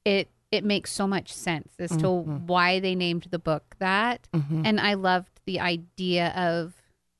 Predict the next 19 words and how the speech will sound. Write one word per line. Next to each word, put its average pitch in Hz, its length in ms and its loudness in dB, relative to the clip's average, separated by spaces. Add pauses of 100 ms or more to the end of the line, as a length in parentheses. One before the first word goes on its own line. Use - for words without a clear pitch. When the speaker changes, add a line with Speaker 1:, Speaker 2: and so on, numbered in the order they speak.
(300)
Speaker 1:
being 202 320 2
rooted. 190 500 0 (340)
And 208 140 -2
'cause - 460 -4 (200)
I 226 60 6
know, 247 220 4
uh, 208 280 2 (300)
most 240 320 4
people, 170 420 -4 (300)
even 202 280 0
nowadays, 175 800 0 (240)
I 190 60 -4
mean, 196 100 0
my 208 140 4
entire 220 420 2
family 190 360 -2
lives 180 200 -4
in 185 140 -4
Utah. 190 420 -2